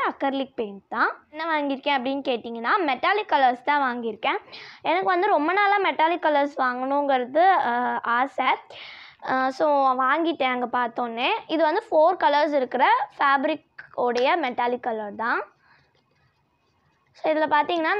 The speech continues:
நம்மளுக்கு கோல்டு இருக்கும். அதுக்கப்புறமா இந்த ரெட்டு with இந்த மாதிரி ரெட் தீம்ல ஒண்ணு இருக்கும். So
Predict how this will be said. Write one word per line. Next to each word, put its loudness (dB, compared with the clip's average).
நம்மளுக்கு 0
கோல்டு 2
இருக்கும். -2
அதுக்கப்புறமா -2
இந்த 4
ரெட்டு 2
with -2
இந்த -2
மாதிரி 0
ரெட் -2
தீம்ல -2
ஒண்ணு -2
இருக்கும். -2
So 2